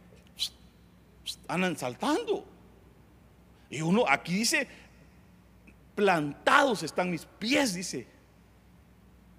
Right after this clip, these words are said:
O sea, t-, tiene identidad. No que, "Ay, voy a ir a ver a qué, me, voy a ir a ver a qué iglesia.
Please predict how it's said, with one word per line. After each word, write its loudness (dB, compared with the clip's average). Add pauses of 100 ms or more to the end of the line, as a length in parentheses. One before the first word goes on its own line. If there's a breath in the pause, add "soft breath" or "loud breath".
(800)
O -14
sea, -6
t-, -6 (100)
tiene 4
identidad. 2 (1800)
No 4
que, 2
"Ay, -2
voy -4
a 0
ir 4
a 4
ver 2
a -2
qué, -8 (120)
me, -12 (140)
voy -6
a -2
ir 0
a 0
ver 2
a -4
qué -2
iglesia. -2